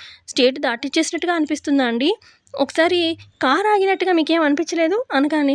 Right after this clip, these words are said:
"కారు ఆగిందని దీనికెలా తెలుసు?" అని చెప్పి, "ఒకసారి బయటికి రండి" అని చెప్పి పల్లవి అంటుంది. డిక్కీ ఓపెన్ చేసుకుని బయటికి రాగానే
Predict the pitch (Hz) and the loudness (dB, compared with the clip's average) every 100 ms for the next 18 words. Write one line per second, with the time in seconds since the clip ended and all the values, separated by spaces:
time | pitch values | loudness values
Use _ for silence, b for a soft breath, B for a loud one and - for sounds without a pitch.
0 | 277 262 233 285 302 294 311 302 233 285 | -2 -8 -6 -4 -4 0 0 0 0 -2
1 | 330 320 311 277 311 - 285 285 277 285 | 0 -2 -2 -4 -4 -2 -2 -2 -2 -2
2 | B B B 330 403 392 269 294 370 381 | B B B -2 0 2 2 0 -2 0
3 | 349 359 320 269 285 269 226 240 262 254 | 0 0 0 0 0 -2 -2 -2 0 0
4 | 269 262 233 233 302 311 320 311 302 - | 0 0 -2 -2 2 2 2 0 0 -2
5 | 285 240 214 277 269 262 294 | 0 0 -2 -2 0 2 2